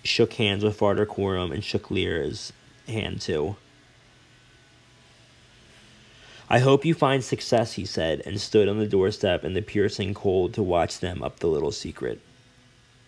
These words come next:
up the little st-, street. "He knew the answer about the Tartars before I did," Lyra told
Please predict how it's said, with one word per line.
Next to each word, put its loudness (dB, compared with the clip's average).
up -2
the 4
little 2
st-, -6
street. -6
"He 4
knew 8
the 8
answer 4
about 6
the -2
Tartars 2
before -2
I 0
did," -2
Lyra 0
told -2